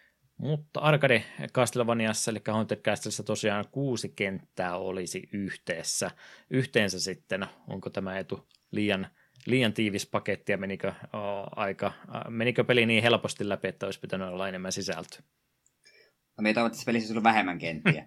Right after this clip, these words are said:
Speaker 1: <laughs>
Speaker 2: Suoraan sanoen, että me saanut pelata tällä vähemmän aikaa. Tai no siis, eihän me päässyt peliä läpi asti. Kolmanteen kenttään pääsin pari kertaa vai neljänteen.
Speaker 1: Kaksi ja
Speaker 2: Sitten
Speaker 1: puoli
Speaker 2: katsoin
Speaker 1: olisi
Speaker 2: YouTubesta
Speaker 1: riittänyt.
Speaker 2: loppuun. Niin, se oli vähän, että ei, ei siis, ei tätä, ei tätä enempää, kiitos.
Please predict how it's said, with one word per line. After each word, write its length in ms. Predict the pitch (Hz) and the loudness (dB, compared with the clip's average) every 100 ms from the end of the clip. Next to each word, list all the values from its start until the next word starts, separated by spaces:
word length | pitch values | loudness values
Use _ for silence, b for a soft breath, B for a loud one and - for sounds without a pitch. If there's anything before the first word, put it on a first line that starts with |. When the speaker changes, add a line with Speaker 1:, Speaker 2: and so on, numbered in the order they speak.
| 113 | -12
Speaker 1:
<laughs> 80 | - | -10
Speaker 2:
Suoraan 320 | 87 85 87 | -6 -2 -2
sanoen, 220 | 90 95 | -2 -4
että 40 | 95 | -2
me 40 | |
saanut 200 | 107 101 | -2 0
pelata 180 | 117 98 | 0 2
tällä 140 | 92 | 2
vähemmän 300 | 90 92 90 | 2 2 2
aikaa. 340 | 85 85 - 82 | 0 0 -2 0
Tai 160 | 120 | 2
no 100 | 113 | 4
siis, 140 | 113 117 | 2 2
eihän 180 | 123 127 | 6 8
me 100 | 123 | 8
päässyt 280 | 131 127 | 8 6
peliä 200 | 139 131 117 | 4 4 6
läpi 300 | 131 117 101 | 6 6 4
asti. 280 | 92 - 101 | 2 0 2
Kolmanteen 760 | 139 127 113 107 107 101 71 | 6 6 4 4 4 2 0
kenttään 440 | - 95 90 98 87 | -4 -4 0 0 2
pääsin 240 | 92 104 | 0 2
pari 220 | 92 90 | 2 2
kertaa 300 | 85 82 92 | 2 0 2
vai 120 | 90 | 2
neljänteen. 600 | 87 85 82 82 82 78 - - B - | 2 2 0 -2 -4 -4 -8 -20 B -16
Speaker 1:
Kaksi 260 | 82 - | -8 -2
ja 20 | |
Speaker 2:
Sitten 120 | - 101 | 2 4
Speaker 1:
puoli 80 | |
Speaker 2:
katsoin 160 | - 95 | 4 2
Speaker 1:
olisi 160 | 95 92 | 0 -2
Speaker 2:
YouTubesta 280 | 92 90 | -2 -4
Speaker 1:
riittänyt. 160 | 87 87 | -4 -6
Speaker 2:
loppuun. 300 | - 90 - _ _ _ _ _ _ | -6 -10 -10 _ _ _ _ _ _
Niin, 360 | 110 95 85 - | 0 2 0 -2
se 60 | |
oli 100 | 101 | 0
vähän, 200 | 104 98 | 2 2
että 180 | 92 90 | 0 2
ei, 320 | 107 117 113 _ _ _ - | 4 4 2 _ _ _ -6
ei 280 | 95 98 101 | 0 2 0
siis, 280 | - 90 - | -2 -6 -4
ei 140 | 95 101 | -4 -4
tätä, 220 | - 92 | -4 -4
ei 180 | - 104 | 0 2
tätä 240 | 104 95 | 2 2
enempää, 360 | 85 82 80 80 | 2 0 0 -2
kiitos. 680 | - 87 82 87 - - | -2 -6 -2 -2 -2 -4